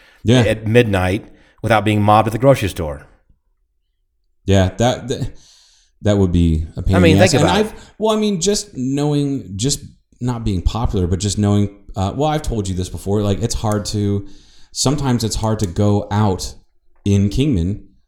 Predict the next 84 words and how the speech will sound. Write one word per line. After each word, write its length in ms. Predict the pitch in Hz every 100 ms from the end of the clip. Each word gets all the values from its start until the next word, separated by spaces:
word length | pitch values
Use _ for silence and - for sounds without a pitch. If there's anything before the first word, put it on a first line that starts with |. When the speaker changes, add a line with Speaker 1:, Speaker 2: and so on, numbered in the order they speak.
| _ -
Speaker 1:
because 280 | 107 127 - -
I 80 |
can 160 | 123 127
never 240 | 113 107
just 280 | 98 101 -
sit 140 | 98 90
and 80 | 87
have 180 | 95
a 40 | 92
conversation 600 | 101 95 95 107 113 92
with 160 | 92
one 160 | 90 92
person. 320 | 110 120 90
I 140 | - 98
have 120 | 117
to 80 | 98
talk 220 | 90 82
to 120 | 85
every 220 | 101 151
single 260 | 156 139 127
fucking 320 | - 117 113
person 260 | 110 107 98
I 80 | 95
run 180 | 92
into. 340 | 104 104 73 82 - -
Speaker 2:
Yeah. 320 | 87 82 80 71
Speaker 1:
And 180 | 151 196
that's 200 | 185 -
because 280 | 156 156 131
I'm 140 | 123
a 40 |
social 340 | 113 127 113 101
creature 480 | - 123 120 110 104
and 200 | 95 92
I 120 | 87
just 240 | 87 82
know 200 | 87 98
lots 260 | 98 80 -
of 80 | 80
people 240 | 85 87
and 100 | 85
people, 460 | 87 82 85 82 - - - -
I 80 | 95
talk 300 | - 98 -
to 80 | -
Speaker 2:
You 80 | -
know 120 | 143
Speaker 1:
people 120 | 98
all 60 | 95
the 80 | 117
Speaker 2:
people, 100 | 110
Speaker 1:
time 120 | 117
Speaker 2:
and 80 | 123
Speaker 1:
and 80 | 98
Speaker 2:
of, 40 |
Speaker 1:
things 100 | 104
Speaker 2:
and 80 | 95
of 20 | 98
course 120 | 127
Speaker 1:
like 60 |
that. 60 | -
Speaker 2:
you're 80 | 113
a 20 |
bartender 420 | 101 110 117 113
part-time. 600 | 101 - 110 117 110 113
Speaker 1:
Yeah. 60 | 104
Speaker 2:
Everybody 200 | 113 107
knows 160 | 110
you 80 | 104
that 280 | 92 107 101
way. 360 | 95 92 107 104
And 100 | 101
then 120 | 101
you 120 | 101
gotta, 140 | 101
you 100 | 107
know, 220 | 101 92 104
you 100 | 117
deal 240 | 104 131
with 100 | 120
a 40 | 101
lot 180 | 113 113
of 40 |
employees, 800 | 95 - 127 110 117 101 95